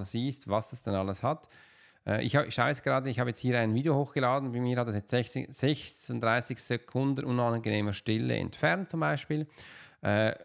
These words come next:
sechsundzwanzig Sprungschnitte erstellt, also das macht das Ganze auch auf Deutsch, so gezoomt ein, zoomt rein. Äh, unter, Untertitelzeilen erstellt, achthundertsiebenundsiebzig, ja, es hat auch Untertitel, also das Ganze, äh, wo du redest, äh,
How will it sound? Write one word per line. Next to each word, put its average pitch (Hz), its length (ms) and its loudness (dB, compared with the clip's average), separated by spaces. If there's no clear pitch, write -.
sechsundzwanzig 120 760 -2
Sprungschnitte 175 760 -2
erstellt, 180 580 -2
also 110 140 -4
das 104 200 -8
macht 101 260 -2
das 92 160 -8
Ganze 95 260 -4
auch 85 80 -6
auf - 60 -14
Deutsch, 123 260 -2
so - 120 -14
gezoomt 104 580 -4
ein, 117 320 -2
zoomt 107 260 -8
rein. 123 260 2
Äh, 107 340 2
unter, 151 300 0
Untertitelzeilen 156 960 0
erstellt, 170 520 -2
achthundertsiebenundsiebzig, 131 1200 0
ja, 113 220 4
es - 120 -6
hat 131 180 -4
auch 110 140 2
Untertitel, 147 460 -4
also 123 140 -4
das 113 180 -10
Ganze, 165 460 -2
äh, 147 60 -4
wo 127 220 4
du 123 120 4
redest, 151 540 2
äh, 82 80 -10